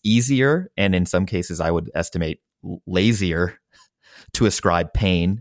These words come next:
and dysfunction to some sort of abnormality on imaging. That's not always the case, particularly if it's preceded by some sort of, uh, acute trauma that is, uh, let's just call it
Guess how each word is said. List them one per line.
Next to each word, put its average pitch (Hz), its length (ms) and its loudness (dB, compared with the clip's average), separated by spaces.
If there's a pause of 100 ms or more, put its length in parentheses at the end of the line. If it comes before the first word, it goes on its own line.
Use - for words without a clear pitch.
and 87 140 -2
dysfunction 87 600 -2
to 82 120 -4
some 90 260 -2
sort 90 160 0
of 80 100 -2
abnormality 82 840 -4 (220)
on 82 160 -2
imaging. 87 460 -2 (260)
That's - 180 -2
not 120 120 0
always 139 360 2
the 98 80 -6
case, 82 420 -4 (220)
particularly 101 800 0
if 87 100 -2
it's - 120 -4
preceded 92 500 -2
by 82 220 0
some 95 300 -2
sort 90 180 0
of, 80 200 -4 (600)
uh, 87 260 0
acute - 460 -4
trauma 82 540 -2 (240)
that 90 240 0
is, 82 440 -4
uh, 82 300 -4 (120)
let's 98 200 -4
just - 160 -4
call 95 180 0
it 87 100 -2